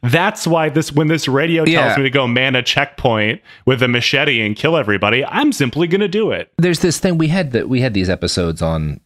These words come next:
Speaker 2: General Butt Naked and the Liberian Civil War recently. And, you know, I, I had to make a point of, because so much of what happens is so lurid and it gets reported as, like, "Look at this, like, these crazy, like, witch doctor, like, cannibals and stuff."
Speaker 1: Yeah.
Speaker 2: And it's,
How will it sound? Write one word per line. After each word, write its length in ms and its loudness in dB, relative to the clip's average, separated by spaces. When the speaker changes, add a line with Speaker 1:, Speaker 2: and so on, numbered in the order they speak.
Speaker 2:
General 340 0
Butt 240 -2
Naked 400 -2
and 100 -2
the 60 -4
Liberian 460 0
Civil 240 -2
War 240 0
recently. 680 -4
And, 340 -2
you 140 0
know, 60 2
I, 240 2
I 20 2
had 220 0
to 60 2
make 300 0
a 80 -2
point 400 -2
of, 300 -4
because 260 0
so 140 0
much 180 -2
of 120 -2
what 120 0
happens 380 -2
is 100 -2
so 180 -2
lurid 380 0
and 140 -2
it 40 -6
gets 200 -4
reported 380 -2
as, 80 -4
like, 160 -2
"Look 120 -4
at 100 -2
this, 180 -2
like, 220 -2
these 140 0
crazy, 460 -2
like, 220 -2
witch 340 -2
doctor, 540 -2
like, 200 -2
cannibals 600 0
and 120 0
stuff." 300 0
Speaker 1:
Yeah. 140 2
Speaker 2:
And 80 0
it's, 120 -6